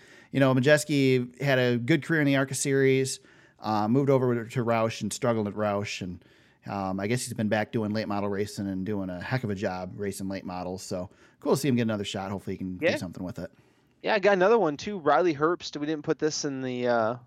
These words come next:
Speaker 2: we didn't put this in the notes, but he's gonna drive the number eighteen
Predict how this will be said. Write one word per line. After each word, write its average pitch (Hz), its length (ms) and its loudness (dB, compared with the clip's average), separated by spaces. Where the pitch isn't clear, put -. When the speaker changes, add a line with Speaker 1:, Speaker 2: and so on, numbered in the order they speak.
Speaker 2:
we - 100 -2
didn't 151 120 2
put 143 100 2
this 143 200 2
in 135 40 -2
the 120 60 0
notes, 117 260 0
but 127 140 -2
he's 143 120 2
gonna 165 140 4
drive 139 260 4
the 139 100 2
number 135 180 2
eighteen 143 600 -2